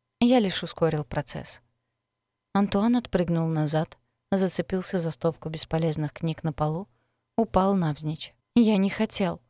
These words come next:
По его щекам текли самые настоящие слёзы, оставляя две узкие чистые полоски в слое грязи. "Я не хотел причинять ей столько боли.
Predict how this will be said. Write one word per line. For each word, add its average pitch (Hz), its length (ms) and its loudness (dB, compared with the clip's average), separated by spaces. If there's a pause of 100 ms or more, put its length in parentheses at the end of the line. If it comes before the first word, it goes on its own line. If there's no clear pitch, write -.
(520)
По 180 60 -2
его 170 200 2
щекам 170 420 -2
текли - 300 -4
самые 220 380 2
настоящие 165 640 0
слёзы, 180 460 0 (340)
оставляя 180 540 2
две 170 260 2
узкие 165 360 -4
чистые 156 400 -6
полоски 170 600 -2 (380)
в - 80 -4
слое 185 380 2
грязи. 151 440 -2 (720)
"Я 190 200 2
не 190 140 2
хотел 196 380 0
причинять - 580 -2
ей 165 80 0
столько 165 400 0
боли. 165 340 -2